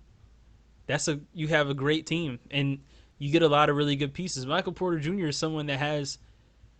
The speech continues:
I won't say he has Durant capability, but he has best player on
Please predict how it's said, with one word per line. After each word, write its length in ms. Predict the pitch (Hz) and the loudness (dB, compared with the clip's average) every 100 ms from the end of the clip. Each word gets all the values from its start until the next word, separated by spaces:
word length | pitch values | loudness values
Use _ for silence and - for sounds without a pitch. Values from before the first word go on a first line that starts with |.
| _ - _ _ - - | _ -20 _ _ -20 -8
I 100 | 151 | -4
won't 180 | 170 165 | -2 -2
say 120 | 156 | 0
he 80 | 139 | 2
has 200 | 139 127 | 0 0
Durant 340 | 127 139 143 | -2 -2 -4
capability, 600 | - 143 131 131 160 147 | -4 -2 -2 2 4 4
but 120 | 127 135 | 0 -4
he 80 | 135 | 0
has 460 | 156 151 135 - _ - - | 2 2 -2 -8 _ -20 -6
best 340 | 143 151 - | 0 0 -2
player 360 | - 151 143 135 | -2 0 2 0
on 340 | 135 135 | -2 -4